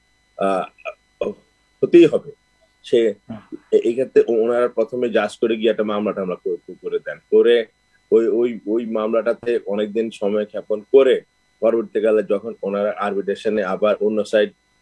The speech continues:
Speaker 1: ওই মামলাটা খারিজ করে আরবিট্রেশনে আসেন, তাহলে by
Speaker 2: হুম।
Speaker 1: the time কিন্তু যারা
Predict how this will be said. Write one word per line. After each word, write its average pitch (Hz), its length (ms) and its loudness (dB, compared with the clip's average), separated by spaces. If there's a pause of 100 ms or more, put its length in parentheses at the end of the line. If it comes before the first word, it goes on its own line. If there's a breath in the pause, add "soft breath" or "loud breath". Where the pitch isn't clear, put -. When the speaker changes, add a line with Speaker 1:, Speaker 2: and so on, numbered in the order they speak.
(100)
Speaker 1:
ওই 110 140 2
মামলাটা 107 360 0
খারিজ 104 440 -2
করে 104 220 2
আরবিট্রেশনে 98 640 -4
আসেন, 95 340 -2 (440)
তাহলে 104 200 4
by 110 220 2
Speaker 2:
হুম। 110 40 0
Speaker 1:
the 120 80 2
time - 320 -2
কিন্তু 135 380 2 (100)
যারা 110 460 0